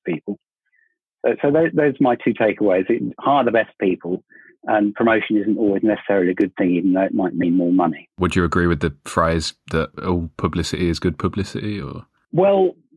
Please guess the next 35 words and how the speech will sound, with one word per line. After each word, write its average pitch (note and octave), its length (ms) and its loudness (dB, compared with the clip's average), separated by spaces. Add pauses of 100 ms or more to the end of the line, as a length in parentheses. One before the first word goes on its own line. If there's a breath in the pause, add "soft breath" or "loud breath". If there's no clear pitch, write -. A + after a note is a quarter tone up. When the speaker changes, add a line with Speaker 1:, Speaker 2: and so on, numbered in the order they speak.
(120)
Speaker 1:
<sighs> - 540 -4
Richard F#3 340 -2
Taylor, D3+ 300 2
the G2 80 0
managing A2+ 400 2
director, A2 400 0
you, G2+ 220 2
you, - 440 -6
when C#3 200 2
we C#3 100 4
used C3+ 220 0
to A2+ 80 -2
get A#2 220 0
bad G2+ 260 0
press, - 280 -2
'cause F2 160 -8
we G#2 100 2
did G#2 200 0
get - 220 -2
bad E2+ 200 -6
press, - 240 -12
'cause - 160 -8
we A2 120 2
did G2 160 -6
a F2+ 80 -6
few F#2+ 220 0
things F2+ 380 -2
that F#2 220 -4
made F#2+ 240 0
us F2 80 -6 (100)
a G#2+ 80 -4
bit A2+ 160 0
unpopular F#2 600 -2
at - 100 -14
times, F2 300 -6